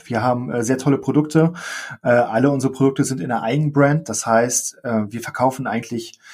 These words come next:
ja, nur noch ganz wenige S K Us, die nicht wirklich, wo nicht wirklich Reishunger draufsteht. Das sind die, die aller, aller, aller wenigsten.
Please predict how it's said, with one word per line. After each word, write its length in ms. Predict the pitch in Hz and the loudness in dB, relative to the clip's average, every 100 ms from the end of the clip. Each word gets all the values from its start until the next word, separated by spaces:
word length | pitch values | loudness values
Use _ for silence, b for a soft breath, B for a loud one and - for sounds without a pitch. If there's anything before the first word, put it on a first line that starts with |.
| B B _ | B B _
ja, 160 | 127 165 | -6 2
nur 100 | 151 | 4
noch 140 | 175 | 4
ganz 380 | 175 214 - 160 | 2 2 0 0
wenige 360 | 190 175 160 131 | 2 2 2 0
S 140 | - | -2
K 120 | 151 | -2
Us, 360 | 147 156 139 - | 0 2 0 -2
die 120 | 135 | -4
nicht 200 | 143 143 | -2 0
wirklich, 480 | 165 170 156 151 - | 0 2 2 2 2
wo 60 | |
nicht 120 | 156 151 | 0 0
wirklich 220 | - 151 | -2 0
Reishunger 300 | 139 - 113 | 0 0 -4
draufsteht. 640 | 101 95 - 104 98 - | -2 -6 -6 -8 -10 -12
Das 140 | - - | -10 -4
sind 120 | 147 | 0
die, 160 | 147 151 | 2 2
die 160 | 156 | 0
aller, 280 | 131 185 151 | 0 2 4
aller, 180 | 151 147 | 4 2
aller 200 | 139 120 | 0 -2
wenigsten. 540 | 127 107 - - 98 | -2 -2 -2 -6 -8